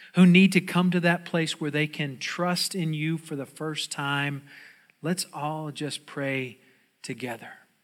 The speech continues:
God, you have used every circumstance in my life to bring me to this point. And I thank you that you sent Jesus. And I know today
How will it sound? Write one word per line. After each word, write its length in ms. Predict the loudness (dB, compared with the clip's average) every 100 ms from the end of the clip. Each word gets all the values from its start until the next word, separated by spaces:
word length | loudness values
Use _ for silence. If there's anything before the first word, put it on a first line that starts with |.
| _ _ _ _ _ _ _ _ _ _ _ _ 2
God, 320 | 4 4 2
you 120 | 0
have 120 | 2
used 280 | 0 -2 -2
every 260 | -2 -2 -2
circumstance 760 | -2 -4 -6 -8 -6 -6 -4
in 80 | -6
my 160 | -6 -4
life 300 | -4 -6 -8
to 100 | -14
bring 260 | -12 -10 -10
me 100 | -12
to 120 | -12
this 260 | -10 -10 -12
point. 560 | -10 -8 -8 -10 -18 _ _ _ _ _ _ _ _ _ _ _ _
And 120 | -4 -2
I 80 |
thank 380 | -2 -2 -2 -2
you 80 | -8
that 100 | -6
you 180 | -8 -8
sent 360 | -8 -8 -12
Jesus. 720 | -8 -6 -6 -8 -10 -8 -8 -10 _ _ _ _ _ _ _ _ _ _ _ _ _ _ _ -6
And 140 | 2
I 100 | 4
know 320 | 4 4 2
today 560 | 2 0 2 2 2